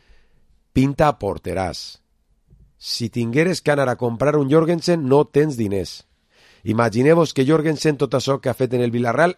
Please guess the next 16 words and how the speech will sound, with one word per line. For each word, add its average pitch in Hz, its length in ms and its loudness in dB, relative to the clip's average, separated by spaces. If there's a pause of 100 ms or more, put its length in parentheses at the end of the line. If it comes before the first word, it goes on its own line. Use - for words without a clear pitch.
este 131 320 0
Jorgensen 110 480 -2
d'avui, 175 300 4 (340)
estiguera 131 640 2
parant 151 380 0 (2750)
en 110 140 -6
un 123 120 0
equip 123 280 0 (840)
de 92 180 -6
la 82 140 -8
zona 120 240 -2
mitja 127 360 0
alta 151 240 -2
de 127 60 -4
qualsevol 120 420 -2
lliga. 71 300 -8